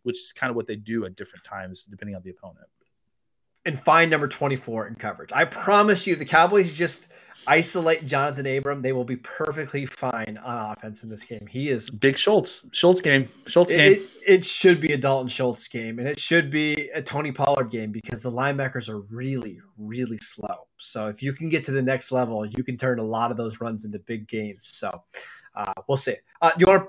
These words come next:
Speaker 2: give a prediction for this one?
Speaker 1: <sighs> I think the Cowboys are pissed, uh, and they find a way to take it out on Vegas.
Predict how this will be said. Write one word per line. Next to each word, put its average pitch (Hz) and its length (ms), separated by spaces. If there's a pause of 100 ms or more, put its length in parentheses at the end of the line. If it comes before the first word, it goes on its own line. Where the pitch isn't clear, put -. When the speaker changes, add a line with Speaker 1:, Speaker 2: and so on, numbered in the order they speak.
Speaker 2:
give 170 140
a 165 60
prediction 160 420
for 143 100
this 160 180
one? 165 220
Speaker 1:
<sighs> - 60 (2250)
I 220 120
think 262 160
the 233 80
Cowboys 170 640
are 143 100
pissed, - 720 (100)
uh, 131 380
and 139 100
they 143 120
find 147 260
a 143 60
way 135 180
to 127 80
take 127 280
it 123 80
out 123 220
on 120 180
Vegas. 113 680